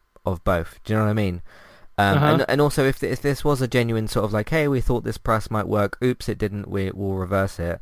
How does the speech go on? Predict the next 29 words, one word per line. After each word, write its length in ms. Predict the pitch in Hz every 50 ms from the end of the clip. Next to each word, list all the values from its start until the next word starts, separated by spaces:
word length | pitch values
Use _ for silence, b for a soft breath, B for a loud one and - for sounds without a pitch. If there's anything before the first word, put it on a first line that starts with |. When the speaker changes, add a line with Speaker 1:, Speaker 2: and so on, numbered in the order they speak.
| B B B B B B B B B B B B B B -
Speaker 1:
Um, 500 | 101 98 98 101 98 98 98 95 92 - - - - _ _ _ _ _ _ - - _ _
I 120 | 110 113 - - -
don't 240 | 135 135 139 139
understand 960 | 95 127 123 - 120 110 - - - - 113 113 110 110 110 107 107 101 98 - _ -
the, 200 | 110 107 95 - -
at 260 | - - - 92 107
least 200 | 113 110 - -
the 100 | 107 104
initial 720 | 98 101 104 107 110 107 - - - 101 92 92 90 87
thought 320 | 85 - - - 101 98 -
from 200 | - 107 101 98
Microsoft 440 | 92 92 - - - 95 - - 98
as, 120 | 92 -
"Hey, 280 | - 120 110 101 98 95
let's 380 | 107 120 135 - - - -
make 280 | 139 135 127 110 - _
this 280 | - 120 117 110 - -
thing 340 | - - 117 113 110 110 104
that 120 | 104 101
we've 260 | 104 104 104 98 -
got 280 | - 104 101 - - -
that's 260 | 101 98 - - -
got 200 | - - 101 -
this 160 | - 101 - -
other 220 | - 110 107 107 101
thing 180 | - 110 104
in 140 | 104 95 92
it 120 | 92 - -
anyway, 580 | - 107 107 98 90 87 85 85 85 87 95